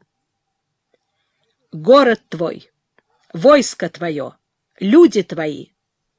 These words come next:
пребывали в этот день в спокойствии и добром здравии. Пешие воительницы несли охрану города. Слава богини отменна!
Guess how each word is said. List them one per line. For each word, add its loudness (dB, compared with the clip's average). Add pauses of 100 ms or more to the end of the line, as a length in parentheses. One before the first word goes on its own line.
(500)
пребывали 0
в -4
этот -4
день -4
в -12
спокойствии -2
и -6
добром 0
здравии. -6 (1160)
Пешие 2
воительницы -4 (520)
несли -2
охрану 0
города. -2 (760)
Слава -2
богини -2
отменна! -2